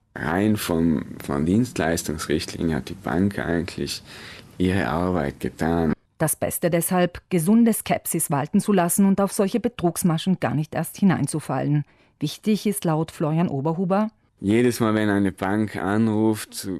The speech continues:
Speaker 1: ruhig zu bleiben und, äh, wenn die Bank Kodexe verlangt oder O T Ps verlangt, diese strikt nicht weitergeben.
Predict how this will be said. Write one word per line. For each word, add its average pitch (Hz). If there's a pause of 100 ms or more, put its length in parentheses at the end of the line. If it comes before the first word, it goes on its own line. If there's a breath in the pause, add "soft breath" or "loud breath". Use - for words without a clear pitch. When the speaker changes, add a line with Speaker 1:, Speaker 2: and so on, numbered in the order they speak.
(120)
Speaker 1:
ruhig 117
zu 127
bleiben 107
und, 98
äh, 78
wenn 95
die 98
Bank 95 (100)
Kodexe 101
verlangt 87
oder 78
O 82
T 85
Ps 104
verlangt, 90
diese 87
strikt -
nicht 90
weitergeben. 80